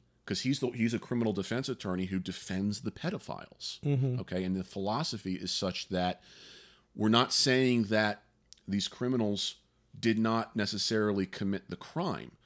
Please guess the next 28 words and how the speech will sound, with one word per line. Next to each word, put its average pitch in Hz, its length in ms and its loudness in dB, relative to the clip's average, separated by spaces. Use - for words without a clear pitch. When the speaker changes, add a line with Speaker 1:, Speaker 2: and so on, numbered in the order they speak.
Speaker 1:
What - 100 -10
we're 98 80 -6
saying 135 440 4
is 107 140 0
that 104 160 2
it 104 80 4
is 98 140 0
an 98 80 2
infringement 120 600 0
on 104 140 -2
their 95 100 0
constitutional 110 720 -4
right 110 220 0
to 110 60 -8
be 98 100 -4
followed 117 720 2
by 101 460 2
such - 340 0
a 101 120 0
penalty 139 600 0
where 98 160 2
they 95 220 2
must 98 260 0
register 113 640 2
and 104 80 2
they 98 60 0
must 101 240 -2
be 98 120 0